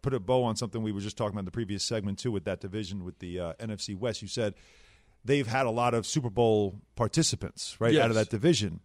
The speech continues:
Speaker 1: It's actually five of the last nine Super Bowls. You go all the way back to twenty thirteen with San Francisco.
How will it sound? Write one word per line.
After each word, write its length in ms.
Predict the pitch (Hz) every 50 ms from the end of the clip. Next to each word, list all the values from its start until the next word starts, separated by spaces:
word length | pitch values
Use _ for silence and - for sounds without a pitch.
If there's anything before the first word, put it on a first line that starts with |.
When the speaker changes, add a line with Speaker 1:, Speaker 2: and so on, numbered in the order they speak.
| _ _ _ _
Speaker 1:
It's 120 | - 120 -
actually 300 | 175 190 - - 190 160
five 460 | 110 - - - 151 139 151 175 170
of 80 | 170 151
the 100 | 151 127
last 320 | 123 127 131 131 - -
nine 300 | 120 117 120 120 120 117
Super 320 | 117 - - 127 113 - 95
Bowls. 460 | 80 87 71 - _ - - - - _ _ _ _ _
You 100 | - 127
go 80 | 131 135
all 140 | 131 147 160
the 60 | 180
way 80 | 202 185
back 220 | 156 165 160 -
to 80 | - 123
twenty 260 | - - 147 151 156
thirteen 600 | - - 143 135 123 - - 147 139 135 135 123
with 120 | 107 -
San 160 | - 135 135 120
Francisco. 640 | - 104 - - 143 135 - - 151 139 147 160